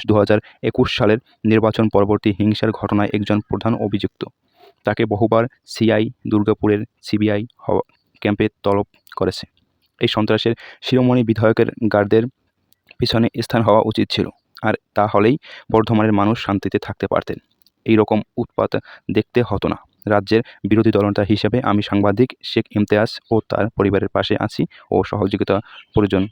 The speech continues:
সেই ব্যবস্থা করার উদ্যোগ গ্রহণ করছি। এখন আমরা দেখব যে সেখানে মানুষের মন্তব্যটা কীরকম ছিল।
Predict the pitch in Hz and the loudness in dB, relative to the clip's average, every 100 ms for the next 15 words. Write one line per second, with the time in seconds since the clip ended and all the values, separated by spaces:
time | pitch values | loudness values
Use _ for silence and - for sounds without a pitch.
0 | - - - 117 110 110 101 101 - 113 | -10 -14 -4 0 0 0 -2 -2 -6 -2
1 | 101 - 101 127 127 - 90 87 - - | -2 -2 -2 -2 -2 -4 -2 -6 -8 -16
2 | _ _ _ _ _ _ 143 - 170 135 | _ _ _ _ _ _ -8 2 4 4
3 | 120 104 104 110 135 - - 107 131 - | 4 2 0 0 0 -4 -4 -4 -4 -6
4 | 107 104 - 101 98 95 98 90 - 87 | -4 -4 -2 -2 0 -2 -4 -8 -8 -8
5 | - - - | -10 -12 -10